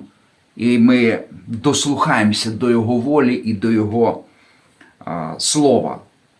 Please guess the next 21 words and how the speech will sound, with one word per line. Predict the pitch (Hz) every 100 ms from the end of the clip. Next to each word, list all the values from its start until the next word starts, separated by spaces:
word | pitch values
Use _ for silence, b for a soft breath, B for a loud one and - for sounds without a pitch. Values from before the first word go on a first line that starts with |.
| _ b b -
І | 147
перше, | - 202 -
на | 143
що | 139 160
я | 147 -
подумав, | 123 110 156 151 113 - B B B
що | - 139
важливо | 123 127 131 143 117 110
зважити, | 117 139 127 113 110 107 101 90 - - _ _ -
важливо | 135 165 185 151 156
дозволити | 131 113 147 - 127 151 170 135 110 -
Його | 127 113 143 139
слову | - 131 160 139 120
діяти | 101 139 156 127 - 120
по | - 120
вірі | 113 156 117 107 107 B B B B -
у | 127 127 131
моєму | 120 127 135 147 123
і | 110
вашому | 110 110 113 - 117 113
серці. | - 131 95 - -